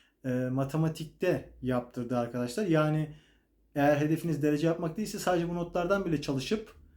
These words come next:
e, tabii şeyi de saymadım ben şimdi. Hani diğer Türkçe var burada, vatandaşlık var. Bunları da hani iyi yaparsanız bu netlerle bile hani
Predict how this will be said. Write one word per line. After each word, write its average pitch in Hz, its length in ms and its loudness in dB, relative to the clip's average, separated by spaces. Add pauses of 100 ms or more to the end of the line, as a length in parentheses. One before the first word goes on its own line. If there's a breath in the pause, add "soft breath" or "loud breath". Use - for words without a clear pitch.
(380 soft breath)
e, 131 40 -6 (240)
tabii 165 220 0
şeyi 165 280 2
de - 80 0
saymadım 160 520 0
ben 113 120 -4
şimdi. 113 300 -10
Hani 123 280 -6 (280 loud breath)
diğer 143 400 0
Türkçe 160 360 -2
var 147 200 2
burada, 139 180 -2
vatandaşlık 131 540 -4
var. 131 160 -4
Bunları 160 360 -2
da 175 180 -2
hani 139 280 -4
iyi 147 220 -2
yaparsanız 143 720 0
bu 165 300 0 (240 loud breath)
netlerle 151 500 2
bile 180 340 -2
hani 151 320 -4